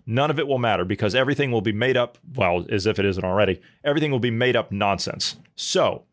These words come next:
apart from that, I don't have anything else on the digital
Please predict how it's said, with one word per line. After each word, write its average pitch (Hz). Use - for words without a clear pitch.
apart 233
from 143
that, 127
I 143
don't 190
have 156
anything 151
else 131
on 127
the 113
digital 120